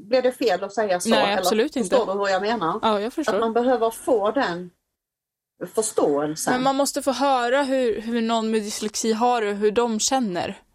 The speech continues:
Speaker 1: Ja, och då kanske den andra, eh, kan få, ha en större empati och förståelse för vilka svårigheter du har. Du är en underbar människa,
Speaker 2: Ja.
Speaker 1: men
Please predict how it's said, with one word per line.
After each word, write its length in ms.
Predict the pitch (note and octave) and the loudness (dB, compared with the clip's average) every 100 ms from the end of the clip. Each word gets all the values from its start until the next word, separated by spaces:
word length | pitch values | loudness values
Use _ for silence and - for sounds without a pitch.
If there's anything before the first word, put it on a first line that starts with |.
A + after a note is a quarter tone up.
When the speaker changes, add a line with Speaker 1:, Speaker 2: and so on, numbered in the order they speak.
| _ _ _ _ _ - | _ _ _ _ _ -2
Speaker 1:
Ja, 260 | C4 D#4+ - | 2 2 0
och 120 | D4+ | -2
då 140 | D4+ | 0
kanske 360 | C4 C4 B3 C#4 | 0 -2 -2 0
den 200 | C4+ D4 | 0 0
andra, 480 | D#4 F#3 F3+ G3 F#3+ | 0 -4 -8 -8 -6
eh, 60 | G3 _ _ _ - - - - | -8 _ _ _ -14 -12 -14 -12
kan 200 | - A#3 A3+ | -4 -2 -2
få, 60 | - | -4
ha 340 | - A3+ B3+ | -2 0 0
en 80 | A3 | 0
större 360 | A3 - F#3 F#3 | -2 0 0 0
empati 640 | F#3 - G3 - A#3+ E3 E3+ | -4 -6 -12 -2 -2 0 -4
och 120 | - | -4
förståelse 920 | F#3 - B3+ A2+ - C#4 - - - - | -10 -2 -2 0 -4 -6 -6 -4 -4 -2
för 320 | G3+ E3+ F3 _ _ _ | 0 0 -6 _ _ _
vilka 200 | A3 G#3+ | -6 -4
svårigheter 680 | - A3 G#3+ F#3 F#3+ E3+ G#3+ | -2 0 0 0 -2 -2 0
du 260 | C4 D#3+ A3 | 0 0 -2
har. 240 | E4 E3+ | 0 0
Du 140 | D#4+ B3+ | 0 0
är 80 | G3+ | 0
en 100 | A#3 | -2
underbar 460 | F4 E4 - G#3 | -2 0 0 0
människa, 640 | A3+ F4 B4 D3 - - F3+ - | 0 0 0 -4 -4 -6 -6 -2
Speaker 2:
Ja. 260 | A#3 A3+ | 2 4
Speaker 1:
men 360 | D4+ E3+ E3 | 2 2 -4